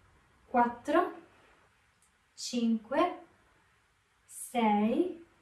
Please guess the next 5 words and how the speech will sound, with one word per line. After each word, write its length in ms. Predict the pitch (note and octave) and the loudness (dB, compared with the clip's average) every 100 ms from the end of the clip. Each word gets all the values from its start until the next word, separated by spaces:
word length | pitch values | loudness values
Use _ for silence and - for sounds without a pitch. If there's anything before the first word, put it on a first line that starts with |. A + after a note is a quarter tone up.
| _ _ _ _ _ _ _ _ | _ _ _ _ _ _ _ _
sette, 1000 | - - - A3+ G#3 - - D#4+ - - _ _ _ _ _ _ _ _ _ _ _ _ _ - | -20 -10 -2 -2 -2 -8 -2 -2 -2 -10 _ _ _ _ _ _ _ _ _ _ _ _ _ -2
otto. 760 | D#4 A#3+ - - A3 G#3+ G#3+ - | 2 2 0 -6 -2 -2 -2 2
E 480 | F4+ F4 D#4+ C#4 B3+ | 10 12 12 12 4
ci 180 | D#4 D4+ | 4 4
siamo. 680 | - A3+ G3+ G3+ G3 - | 6 6 6 2 -4 -6